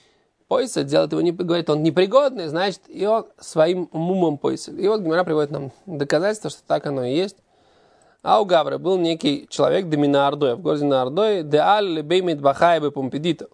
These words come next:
который поднялся в мясной магазин в городе Помпедита. Вот. Омар Легу, и он сказал, «А вы ли бистро, дайте ко мне мясо». Омар Ле Натар,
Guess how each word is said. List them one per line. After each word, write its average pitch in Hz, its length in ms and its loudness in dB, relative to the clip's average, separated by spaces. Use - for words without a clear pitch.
который 165 360 -2
поднялся 180 720 0
в 127 200 -8
мясной 160 440 2
магазин 180 520 2
в 196 60 -2
городе 196 260 2
Помпедита. 196 600 -2
Вот. 131 420 -6
Омар 233 400 4
Легу, 196 1000 0
и 165 80 -8
он 208 220 0
сказал, 202 480 2
«А 202 220 0
вы 226 180 4
ли 196 140 -4
бистро, 170 420 -4
дайте 185 260 0
ко 233 120 2
мне 226 160 2
мясо». 220 640 0
Омар 175 260 2
Ле 143 160 4
Натар, 147 520 0